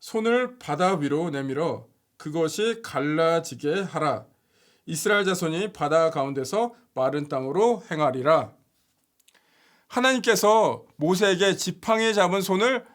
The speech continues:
내밀어서 바다 위에 내밀게 하십니다.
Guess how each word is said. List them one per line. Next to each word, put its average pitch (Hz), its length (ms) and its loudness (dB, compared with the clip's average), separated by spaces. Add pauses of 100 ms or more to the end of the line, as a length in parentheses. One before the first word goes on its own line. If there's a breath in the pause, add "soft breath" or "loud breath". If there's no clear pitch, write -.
(180 loud breath)
내밀어서 185 920 2 (240 loud breath)
바다 180 360 4
위에 151 540 0
내밀게 170 460 0
하십니다. 147 500 -4